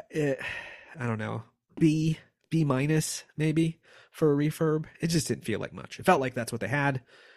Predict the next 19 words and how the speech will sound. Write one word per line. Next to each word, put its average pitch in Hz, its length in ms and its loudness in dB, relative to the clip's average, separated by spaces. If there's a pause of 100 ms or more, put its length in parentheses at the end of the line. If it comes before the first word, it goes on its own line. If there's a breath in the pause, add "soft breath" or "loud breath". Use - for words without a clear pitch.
(140 soft breath)
and 117 100 -2
they 113 80 0
kind 113 200 -2
of - 260 -10 (100)
figured - 300 -6
it - 80 -12
out. - 300 -12 (560 loud breath)
I 139 160 2
did 139 200 2
like 127 200 -2
the 139 80 -2
drone 117 280 0
show, - 240 -6
though. - 160 -8
The 117 140 -2
Avengers 117 460 2
Assembled 113 440 0
drone 110 280 -2
show, 107 520 -2